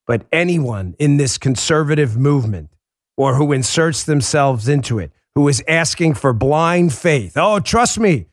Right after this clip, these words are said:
I don't have to produce the facts and the data. You just trust me." I trust one. I trust Jesus Christ. I trust God. I don't trust anyone. I, I, tr-, I want to see the data.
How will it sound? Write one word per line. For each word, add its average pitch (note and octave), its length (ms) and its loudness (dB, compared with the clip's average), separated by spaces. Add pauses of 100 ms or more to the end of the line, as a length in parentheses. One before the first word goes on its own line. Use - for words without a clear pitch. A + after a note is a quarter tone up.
(140)
I F#3 140 0
don't C4 140 2
have C4 180 -2
to A#3 100 2
produce A#3 380 0
the G3+ 100 0
facts A#3 380 -2
and A3+ 100 2
the G#3+ 60 4
data. G3 440 2 (200)
You A3 160 -2
just A#3+ 300 -2
trust B3+ 360 -2
me." A2 200 -4 (1500)
I D#3 100 0
trust G#3+ 380 -2
one. D#3+ 880 0 (1700)
I D#3 120 2
trust F3 400 0
Jesus D3 320 2
Christ. - 680 -2 (200)
I C#3 100 0
trust B2+ 400 -2
God. C#3 340 0
I D3 200 0
don't E3+ 280 0
trust - 360 0
anyone. C#3+ 300 0
I, E3+ 240 2
I, E3+ 220 0 (240)
tr-, G3+ 140 0 (280)
I F3 120 2
want G#3+ 200 0
to F3+ 60 2
see G#3 200 2
the F3 140 2
data. D3+ 400 0